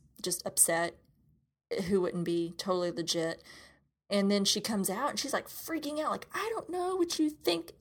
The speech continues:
that is, but that is not my son." So it's like, "Well, what the hell did, what made her freak out like that?" So,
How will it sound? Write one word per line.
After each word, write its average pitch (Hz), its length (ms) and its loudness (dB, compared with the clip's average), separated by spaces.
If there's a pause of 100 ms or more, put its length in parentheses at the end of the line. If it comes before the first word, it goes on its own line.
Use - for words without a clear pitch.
that 302 240 2 (140)
is, 247 340 4
but - 140 -10
that 240 140 -6
is - 160 -6
not 311 280 -8
my 277 180 -8
son." 269 320 -2
So - 200 0
it's - 160 -2
like, 220 200 -4
"Well, 370 120 -4
what 381 280 -4
the 381 140 -2 (160)
hell 339 300 0
did, 330 240 -2 (840)
what 165 280 -2
made 339 120 0
her 370 60 0
freak 370 260 -2
out 415 140 2
like - 160 -4
that?" - 320 0 (880)
So, - 380 -2